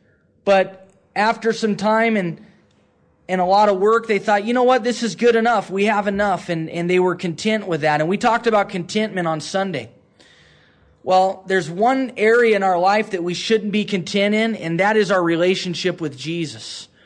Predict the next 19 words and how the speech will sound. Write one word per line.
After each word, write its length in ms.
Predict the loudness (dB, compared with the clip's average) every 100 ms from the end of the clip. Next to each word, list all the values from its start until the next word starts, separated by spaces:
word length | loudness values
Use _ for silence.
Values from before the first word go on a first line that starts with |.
| _
We 100 | -4
should 280 | 0 0 0 2
always 520 | 6 6 6 4 2
be 200 | -2 -2
wanting 680 | 0 2 2 2 -2 -4
more. 580 | -4 -2 2 2 0 -2 -14 -6
We 120 | -6
should 160 | 0 0
always 420 | 4 4 4 2
be 140 | -2
wanting 320 | 0 0 0 -2
to 80 |
draw 380 | -4 0 0 0
closer 580 | -2 -2 0 0 -2 -8
to 280 | -6 -4 0
him 200 | 0 -2
and 140 | -2
never 280 | 0 0 0
be 380 | -2 -4 -6